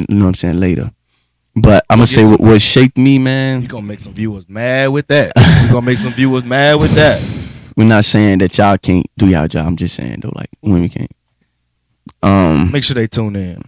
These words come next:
Speaker 1: Um, but I'm gonna make, I'm gonna say what, I, what impacted me, man, as a child.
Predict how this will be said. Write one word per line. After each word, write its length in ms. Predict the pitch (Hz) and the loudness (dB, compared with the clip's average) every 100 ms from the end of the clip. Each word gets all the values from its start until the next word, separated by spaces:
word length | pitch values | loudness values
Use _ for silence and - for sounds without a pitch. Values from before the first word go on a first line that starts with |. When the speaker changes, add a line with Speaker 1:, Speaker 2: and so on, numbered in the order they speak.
| - - - | -20 -10 -2
Speaker 1:
Um, 300 | 101 98 95 | 0 2 2
but 240 | 101 92 - _ - | 2 2 -2 _ 0
I'm 80 | 107 | 2
gonna 120 | 101 | 4
make, 260 | 107 104 - | 4 2 2
I'm 100 | 104 | 2
gonna 120 | 107 104 | 2 2
say 400 | - 98 98 80 | 0 0 0 -2
what, 360 | 87 104 - - | 0 0 0 -2
I, 160 | 101 98 | -2 0
what 180 | 107 107 - | 2 0 0
impacted 640 | 98 92 - 98 - - - | -2 2 0 0 -6 -10 -12
me, 200 | - - _ | -14 -14 _
man, 340 | 101 - 120 - _ _ _ _ _ _ _ _ _ _ _ | -8 -6 -10 -16 _ _ _ _ _ _ _ _ _ _ _
as 200 | - 98 | -6 -4
a 80 | 85 | -6
child. 520 | - - - - - | -10 -14 -16 -20 -20